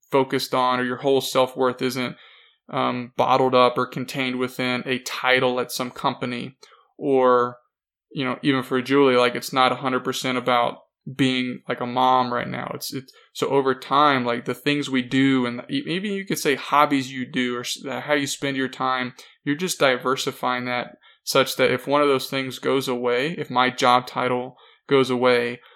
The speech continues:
or the kids are eventually, like, in school full time, and so, like, you know, the exceedingly full time job that Julie has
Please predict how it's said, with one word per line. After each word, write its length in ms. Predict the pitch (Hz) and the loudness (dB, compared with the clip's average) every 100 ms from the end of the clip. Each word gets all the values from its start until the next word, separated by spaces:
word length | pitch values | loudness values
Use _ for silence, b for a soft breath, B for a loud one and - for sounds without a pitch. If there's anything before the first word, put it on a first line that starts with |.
| b - | b -2
or 480 | 135 127 123 120 - _ | 4 6 6 2 -8 _
the 100 | 139 | -6
kids 380 | 131 143 135 127 | 0 4 4 4
are 140 | 127 | 2
eventually, 460 | 120 127 123 135 123 | 4 0 0 -2 0
like, 280 | 123 123 120 | 0 -2 -2
in 160 | 131 | -6
school 320 | 127 - 131 127 | -6 -2 -2 0
full 220 | 135 127 | -2 -4
time, 440 | 139 127 123 123 | 0 0 0 -2
and 120 | 123 | -6
so, 340 | 117 127 123 123 | -4 0 0 0
like, 240 | 123 120 - _ _ _ _ _ | -2 -4 -8 _ _ _ _ _
you 160 | 135 | -10
know, 100 | 135 | -8
the 160 | 127 135 | -4 -2
exceedingly 580 | 131 - 156 139 135 131 | -2 0 2 2 0 -2
full 220 | 135 131 | 0 0
time 260 | 131 127 127 | 0 -2 2
job 360 | 127 127 123 | 4 4 2
that 160 | 123 127 | -2 -2
Julie 240 | 127 123 | -2 0
has 400 | 143 160 131 131 | 2 2 2 -2